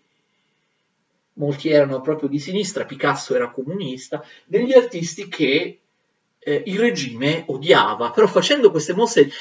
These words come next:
arte degenerata, no? Per far vedere alla popolazione ciò che è sbagliato nell'arte, in realtà la popolazione a-, andava e contemplava queste opere d'arte. C'erano anche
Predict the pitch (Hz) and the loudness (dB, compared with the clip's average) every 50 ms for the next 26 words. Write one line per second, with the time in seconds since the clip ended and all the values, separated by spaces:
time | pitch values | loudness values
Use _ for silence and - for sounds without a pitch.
0 | - - - 202 226 233 233 - - 175 151 160 147 143 156 160 170 175 185 190 | -6 0 4 6 6 6 6 2 -2 -4 -2 -2 0 0 0 0 0 2 4 4
1 | - 170 - - - - 127 147 151 - 147 - - 147 143 151 180 190 180 156 | 4 4 2 -2 -6 -6 -6 -6 -6 -6 -8 -8 -8 -8 -6 -4 -2 2 2 2
2 | 143 139 139 131 - 139 139 139 - - - 190 170 147 127 - - _ - - | 2 2 0 -6 -8 -8 -8 -8 -8 -6 -2 0 0 0 -2 -4 -8 _ -10 -4
3 | - 196 190 190 180 - - - - _ _ - - 160 170 180 - - 156 143 | 2 4 4 4 4 2 -4 -16 -20 _ _ 0 2 4 4 4 4 2 2 2
4 | 143 156 147 156 147 151 165 190 185 160 - - 185 214 254 254 220 - - - | 2 0 2 2 2 4 4 4 4 4 2 0 -2 -2 0 2 2 2 2 0
5 | - - - - 220 220 208 208 202 - - - - 185 180 180 226 220 - - | -4 -6 2 4 4 4 4 2 -2 -2 -4 -4 -4 -4 -2 -2 -2 -2 -2 -4
6 | - - 127 - 160 170 165 - - - - _ _ _ - 202 214 185 - 127 | -8 -10 -8 -8 -8 -8 -10 -10 -12 -14 -18 _ _ _ -12 -10 -8 -6 -4 -4
7 | 131 135 180 156 - - 143 135 135 - - 185 180 175 - 143 139 123 117 - | -2 -2 -2 -2 -2 -2 -4 -6 -4 -2 -2 -4 -2 -4 -4 -4 -2 -2 -4 -4
8 | 120 127 - - - - _ _ 160 151 143 - - 156 139 127 123 - 123 120 | -4 -4 -4 -4 -8 -14 _ _ -2 -2 -2 -2 0 2 2 4 4 2 -2 0
9 | 135 180 175 - 107 107 - - 127 120 - - - 175 160 156 156 156 170 180 | 2 2 2 2 2 0 -2 -4 -4 -4 -4 0 2 2 2 2 2 -2 -2 -2
10 | 190 196 190 - - 170 151 147 147 | -4 -4 -6 -2 2 4 4 4 2